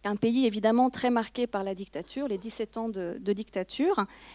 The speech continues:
euh, et puis aussi par, euh, une vingtaine d'années dites de transition démocratique, euh, durant lesquelles la, la justice a quand même, euh,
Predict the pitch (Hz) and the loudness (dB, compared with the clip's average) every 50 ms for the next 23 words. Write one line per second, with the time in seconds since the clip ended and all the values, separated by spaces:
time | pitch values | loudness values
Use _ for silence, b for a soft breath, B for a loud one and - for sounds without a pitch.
0 | B B B B - 202 202 202 202 202 202 202 - - - 220 220 - - 302 | B B B B 2 4 4 6 6 6 4 4 2 2 0 0 0 2 2 2
1 | 254 - - 330 330 - - 269 277 277 247 220 208 208 202 202 196 202 208 202 | 2 4 4 2 2 4 6 6 6 8 6 6 6 8 6 6 4 4 2 4
2 | 185 240 262 262 - 302 285 277 262 214 233 226 226 226 254 269 285 269 202 190 | 4 4 2 4 4 6 8 8 8 8 6 6 6 6 6 4 4 2 0 -2
3 | 233 262 262 - - - 208 202 185 180 202 190 - - - 254 226 254 233 - | -2 -4 -4 -4 -6 -4 -4 -4 -4 -4 -6 -6 -6 -2 -2 0 0 0 0 -2
4 | - 262 247 220 226 220 202 196 - 196 180 - - 269 277 - - 180 - B | -2 -2 0 0 2 2 0 0 -2 -6 -6 -4 -6 -6 -6 -6 -8 -10 -10 B
5 | B B B B B B B B - 202 190 190 185 185 190 214 220 240 226 208 | B B B B B B B B -2 0 2 2 2 2 2 2 2 4 4 2
6 | 202 - - 254 262 277 233 196 190 185 175 180 190 - 208 - - - 277 269 | 2 2 2 2 4 4 4 2 2 0 0 -2 -4 -4 -4 -6 -4 -2 -2 -2
7 | - - 190 - 214 208 233 240 247 247 214 190 180 | 0 0 0 0 0 0 2 2 2 2 2 0 -2